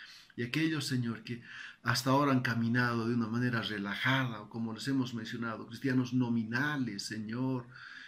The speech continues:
viviendo un cristianismo a su manera, y no conforme a tu voluntad, no obedeciéndote, no siguiendo tus instrucciones, tu palabra, Señor. Oramos que tú en verdad puedas redarguir y convencer, Señor,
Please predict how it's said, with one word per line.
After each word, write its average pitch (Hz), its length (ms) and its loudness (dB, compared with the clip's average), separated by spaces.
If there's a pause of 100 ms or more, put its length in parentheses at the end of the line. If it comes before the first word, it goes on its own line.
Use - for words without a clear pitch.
(120)
viviendo 156 340 4
un 147 80 4
cristianismo 135 560 6
a 131 60 6
su 151 160 0
manera, 127 720 6 (500)
y 147 60 4
no 190 200 6
conforme 131 440 4
a 117 100 2
tu 123 120 -2
voluntad, 110 580 -4
no 147 180 2
obedeciéndote, 120 960 4
no 151 140 2
siguiendo 135 500 2
tus 113 240 -4
instrucciones, - 720 -6
tu 120 100 -4
palabra, 107 560 -8
Señor. 110 360 -10 (500)
Oramos 131 480 2
que 131 120 -2
tú 131 120 2
en 127 60 4
verdad 120 320 -2
puedas 127 400 0 (220)
redarguir 113 840 0 (380)
y 120 120 -8
convencer, 113 1000 2
Señor, 104 640 -6